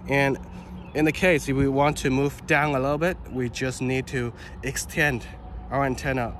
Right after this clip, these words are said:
a little bit. So, lo-, let's go. We're going to extend the antenna a little bit to make the, let's check again. So for now, the frequency resonance point go, go down to two,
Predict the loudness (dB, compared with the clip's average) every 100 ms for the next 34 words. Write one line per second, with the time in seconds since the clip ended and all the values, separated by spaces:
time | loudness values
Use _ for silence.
0 | -8 -4 -4 -4 -8 -10 -10 -10 -8 -6
1 | -4 -4 -4 -4 -2 -2 -4 -10 -10 -10
2 | -10 -10 -10 -10 -12 -12 -12 -12 -10 -8
3 | -4 -4 -4 -6 -4 -4 -4 -6 -10 -8
4 | -6 -6 -6 -8 -8 -10 -12 -10 -10 -10
5 | -10 -10 -12 -12 -12 -12 -10 -4 -4 0
6 | 0 2 2 0 0 -2 -6 -10 -10 -10
7 | -12 -14 -6 0 2 2 2 0 2 4
8 | 2 0 -8 -10 -12 -14 -14 -14 -12 -14
9 | -14 -14 -8 -2 0 -2 -2 0 2 2
10 | 0 -2 -6 -12 -14 -14 -14 -14 -14 -16
11 | -16 -16 -14 -2 -2 4 4 6 4 4
12 | 2 0 0 0 0 0 0 0 -2 -4
13 | -4 -2 -2 -4 -2 0 0 0 0 0
14 | 0 0 0 0 -2 -2 -2 -2 0